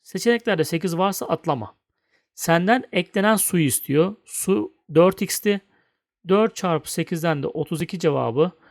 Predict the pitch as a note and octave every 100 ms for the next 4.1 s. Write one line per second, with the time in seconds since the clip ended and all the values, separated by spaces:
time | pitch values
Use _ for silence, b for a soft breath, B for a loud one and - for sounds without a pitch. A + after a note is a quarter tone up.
0 | b _ - G#3+ G3+ E3 C3 B2+ C3 D3
1 | A3+ F#3+ C#3 B2+ - B2+ B2+ C3 C3 C3
2 | A#2 B2 A2+ - F#3+ - _ _ _ -
3 | E3+ F3+ C#3+ C3 A#2+ - D#3+ C3+ C3+ C#3